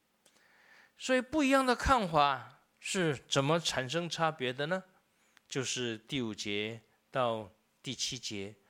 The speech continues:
我们所看到的，我们是光明之子，有光就看得清楚，就知道这一切的发生对我们都是有益处的。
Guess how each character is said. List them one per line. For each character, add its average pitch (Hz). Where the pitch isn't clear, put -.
我 120
们 110
所 104
看 113
到 101
的， 85
我 127
们 123
是 127
光 147
明 113
之 113
子， 85
有 123
光 208
就 160
看 -
得 170
清 190
楚， 147
就 165
知 185
道 156
这 170
一 180
切 165
的 143
发 147
生 151
对 170
我 113
们 120
都 156
是 131
有 113
益 135
处 107
的。 82